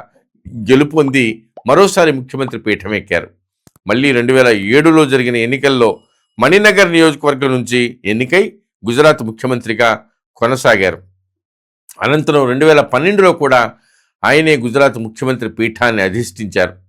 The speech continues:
రెండు వేల పద్నాలుగు మేలో జరిగినటువంటి సార్వత్రిక ఎన్నికలలో గుజరాత్లోని వడోదరా లోక్సభ నియోజకవర్గం నుంచి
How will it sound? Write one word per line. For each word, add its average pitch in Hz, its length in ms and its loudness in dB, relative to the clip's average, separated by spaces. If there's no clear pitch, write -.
రెండు 101 160 -4
వేల 113 160 2
పద్నాలుగు 110 640 -2
మేలో 123 440 0
జరిగినటువంటి 113 600 -4
సార్వత్రిక 123 600 -2
ఎన్నికలలో 139 460 -2
గుజరాత్లోని 175 600 2
వడోదరా 165 580 4
లోక్సభ 143 460 -2
నియోజకవర్గం 123 640 -4
నుంచి 110 300 -8